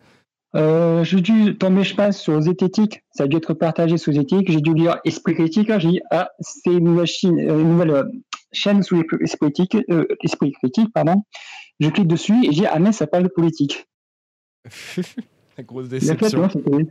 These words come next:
Speaker 1: c'était très intéressant parce que, euh, j'avoue que moi, en politique, je,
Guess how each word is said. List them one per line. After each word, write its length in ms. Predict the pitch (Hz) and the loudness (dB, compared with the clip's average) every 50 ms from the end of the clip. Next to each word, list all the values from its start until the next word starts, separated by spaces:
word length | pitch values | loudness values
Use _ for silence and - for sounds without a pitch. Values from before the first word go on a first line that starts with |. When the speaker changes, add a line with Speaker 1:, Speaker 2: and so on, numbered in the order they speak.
| - _ _ _ _ _ | -8 _ _ _ _ _
Speaker 1:
c'était 300 | - - 147 135 175 170 | -4 -4 -2 0 -2 -2
très 180 | - 185 180 | -2 -2 0
intéressant 380 | 185 180 180 165 147 143 - 214 | 0 0 0 -2 -2 0 0 -2
parce 180 | 208 185 - - | -2 -2 -4 -4
que, 80 | 156 | -2
euh, 340 | 139 135 135 131 143 143 - - - - | 0 0 0 0 -2 -2 -4 -6 -8 -6
j'avoue 300 | 170 139 139 160 196 208 | -2 0 2 2 2 2
que 120 | - 165 | 2 2
moi, 100 | 147 143 | 0 0
en 40 | 139 | 0
politique, 440 | 135 147 143 139 139 180 208 190 - - | 0 0 0 0 0 0 0 0 0 0
je, 100 | - | 0